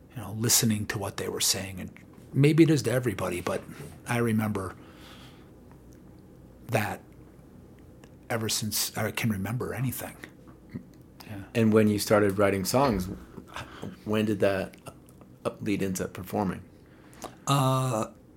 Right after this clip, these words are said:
Speaker 1: I started performing when I was about s-, when I was sixteen years old.
Speaker 2: Mm-hmm.
Speaker 1: I had my first weekly gig at the Happy Days Bar and Grill in Chicago.
Speaker 2: Nice.
Speaker 1: And I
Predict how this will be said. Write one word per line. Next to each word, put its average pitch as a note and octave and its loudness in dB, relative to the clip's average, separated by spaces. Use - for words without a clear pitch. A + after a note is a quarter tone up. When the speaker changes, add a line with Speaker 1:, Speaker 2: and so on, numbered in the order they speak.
Speaker 1:
I - -4
started E3+ 2
performing C#3 0
when A#2 2
I A2 0
was A2 0
about - -8
s-, - -2
when B2 4
I A2+ 4
was G#2+ 2
sixteen - 2
years F2+ -4
old. - -10
Speaker 2:
Mm-hmm. F2+ -6
Speaker 1:
I A2 2
had G#2+ 4
my F#2+ 2
first - 0
weekly A2 0
gig G#2+ 0
at F#2+ -6
the - -6
Happy A2+ 2
Days G2+ 0
Bar G2+ 6
and G2 -2
Grill F#2+ -2
in - -4
Chicago. - -2
Speaker 2:
Nice. - -14
Speaker 1:
And - -10
I - -6